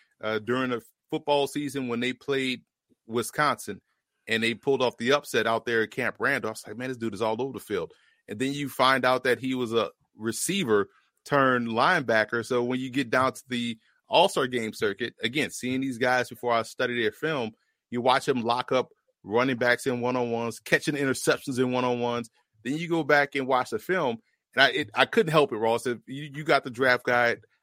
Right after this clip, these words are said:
I threw the comp out there as I, I don't wanna seem like I'm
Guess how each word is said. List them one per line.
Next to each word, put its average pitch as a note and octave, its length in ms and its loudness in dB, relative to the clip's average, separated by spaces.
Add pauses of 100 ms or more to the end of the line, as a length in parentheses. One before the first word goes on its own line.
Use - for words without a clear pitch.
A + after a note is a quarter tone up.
(120)
I D3+ 140 6
threw F3 180 -2
the D3 100 0
comp C#3+ 320 0
out C3+ 240 4
there C3 360 2
as A#2 240 0 (140)
I, A#2 240 -2
I - 20 0
don't C#3+ 120 0
wanna C#3 120 -4
seem D3 160 -8
like C3 180 -2
I'm A#2+ 240 -2